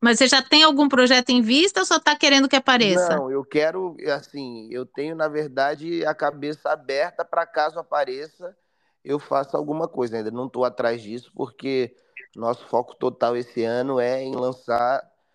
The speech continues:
Speaker 2: o nosso projeto audiovisual, né? Que é um negócio que a gente ainda não tem ao vivo. E eu acho que o mer-, o mercado pede e, e o meu público já tá mais do que pedindo isso, entendeu?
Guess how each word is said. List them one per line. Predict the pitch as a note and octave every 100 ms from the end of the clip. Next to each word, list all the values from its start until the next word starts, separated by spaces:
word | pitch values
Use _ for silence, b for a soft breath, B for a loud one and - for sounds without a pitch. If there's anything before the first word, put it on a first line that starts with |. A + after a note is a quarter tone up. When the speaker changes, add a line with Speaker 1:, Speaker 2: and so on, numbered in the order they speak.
| _ _ -
Speaker 2:
o | A#2+
nosso | B2 B2+ B2+ -
projeto | B2+ B2+ A#2+ A#2 A#2 A#2+
audiovisual, | A2+ A#2+ A#2 B2 B2+ C3+ A2
né? | G2+ F#2+
Que | -
é | G#2
um | A2+
negócio | A2 G#2 G#2+ -
que |
a | A2
gente | A2+ -
ainda | A2+ A2+ A2
não | A2+ A#2
tem | - A2+ A2
ao | G2+
vivo. | G2 G2+ C3 C3+ B2+ _ b b b b _
E | A#2 A2 G#2+ G#2+ G2 -
eu | A2+ A2
acho | A2 -
que | -
o | A#2+
mer-, | A#2+ A#2+ -
o | A#2+
mercado | C3 B2 - A#2+ C#3 B2+
pede | _ A#2+ C#3 D3 A#2 A2
e, | A#2 B2 B2+ -
e | B2+
o | C3
meu | C#3+ C#3+
público | - D3 D#3 -
já | C3 C#3
tá | - C3
mais | C#3 C#3 E3
do | D#3+
que | E3
pedindo | D#3+ D#3+ C3+ D3 D3
isso, | A2+ G2 G2+
entendeu? | F#2+ G2 G2 A2